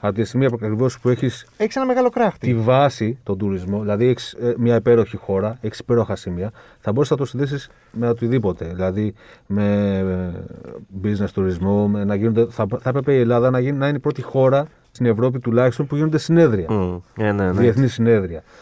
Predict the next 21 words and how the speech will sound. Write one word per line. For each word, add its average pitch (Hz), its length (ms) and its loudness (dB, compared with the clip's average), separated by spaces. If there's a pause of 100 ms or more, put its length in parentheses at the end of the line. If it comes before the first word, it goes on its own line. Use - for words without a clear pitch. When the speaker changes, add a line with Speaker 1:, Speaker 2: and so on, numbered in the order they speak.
(220)
Speaker 1:
Θα - 80 -4
έπρεπε 131 300 0
να 135 140 2
είμαστε 143 320 2
η 139 60 4
πρώτη 147 260 2
χώρα 147 320 4
που 135 120 -2
γίνονται 147 200 0
παρουσιάσεις 147 380 0
αυτοκινήτων. 143 580 0 (240)
Έχω 131 220 0
βαρεθεί 139 280 4
να 156 120 2
πηγαίνω 139 360 2
να 139 180 2
οδηγώ 131 500 4
καινούργια 143 300 0
αυτοκίνητα 151 520 -2 (180)
στην - 200 -4
Ισπανία. 151 500 2